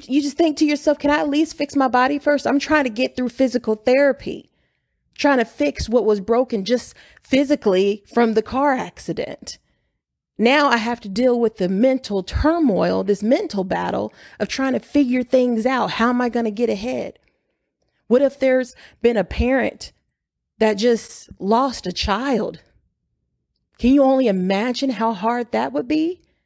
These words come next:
Then to have harassing phone calls nonstop. I used to <laughs> work for an insurance company, and there was a woman who called in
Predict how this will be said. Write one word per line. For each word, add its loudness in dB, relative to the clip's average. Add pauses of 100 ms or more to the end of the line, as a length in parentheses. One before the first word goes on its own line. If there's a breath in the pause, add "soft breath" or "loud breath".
(1080)
Then 4
to 0
have -2 (300 soft breath)
harassing 0
phone 0
calls -8 (460)
nonstop. 0 (1300)
I 2
used 2
to 2
<laughs> -
work 0 (360 soft breath)
for 4
an 2
insurance -2
company, -4 (920)
and 4
there 4
was 2
a 2
woman 0
who -4
called -4
in -2